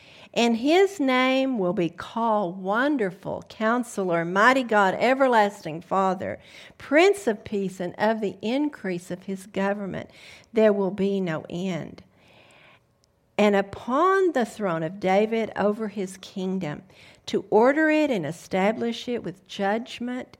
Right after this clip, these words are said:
and justice from that time forward, even forevermore. The zeal of the Lord of hosts will perform this." Here Isaiah prophesied this about seven hundred years before the time of Jesus.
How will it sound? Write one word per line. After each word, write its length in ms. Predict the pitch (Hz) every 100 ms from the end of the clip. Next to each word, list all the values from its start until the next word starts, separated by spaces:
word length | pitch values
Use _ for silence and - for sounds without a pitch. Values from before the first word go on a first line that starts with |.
| -
and 220 | 160 151
justice 720 | 190 214 226 - 247 226 -
from 260 | - 175 175
that 280 | 196 -
time 300 | - 220 220
forward, 520 | 220 196 170 165 156 -
even 440 | 196 214 214 214
forevermore. 800 | 214 180 170 165 180 170 170 - - _ _ - - - - -
The 240 | 214 226
zeal 760 | 208 - 226 226 294 330 208 196 -
of 100 | 208
the 120 | 185
Lord 260 | 185 185
of 80 | 190
hosts 340 | 190 165 180 -
will 240 | 180 190
perform 520 | 190 196 - 180 165
this." 360 | 165 - - - _ _ _ _ _ _ _
Here 260 | 330 392
Isaiah 640 | 349 277 320 277 277 269 247
prophesied 1000 | - - 240 285 294 226 - 185 170 190
this 260 | 180 202
about 300 | 202 202 -
seven 760 | - - - 226 247 311 320 349
hundred 800 | 294 247 233 208 175 165 165 170 - - -
years 580 | 202 226 247 208 185 190
before 480 | 190 180 - 190 190
the 120 | 180
time 440 | - - 196 180
of 140 | 185 185
Jesus. 760 | - 202 175 - - - -